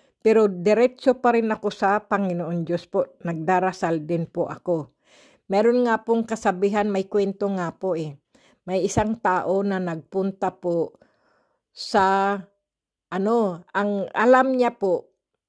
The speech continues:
hindi naman po sa mga, ano po, no? Kung anong religion, kung ano, kasi marami po tayong religion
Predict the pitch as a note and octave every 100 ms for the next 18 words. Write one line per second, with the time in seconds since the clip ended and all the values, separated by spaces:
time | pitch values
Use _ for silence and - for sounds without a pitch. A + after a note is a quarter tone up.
0 | _ _ _ B3 D4+ D4 C#4+ D#4+ D4+ C#4+
1 | C#4 C#4 A#3+ - A#3 A3 G#3 G3 F#3 E3+
2 | C3 - F3+ F3 - E3+ D3 F3 F#3+ G3+
3 | - _ _ _ _ _ F#3 D3+ F#3 F3
4 | E3+ E3+ E3+ F3+ F#3 G3+ G3+ G3 G3 G3
5 | F#3 E3+ F#3 F#3 G#3 - G3+ F#3 F#3+ G3+
6 | G#3+ G#3+ G#3+ G#3+ G#3 G#3+ G#3+ G#3+ G3 A#3+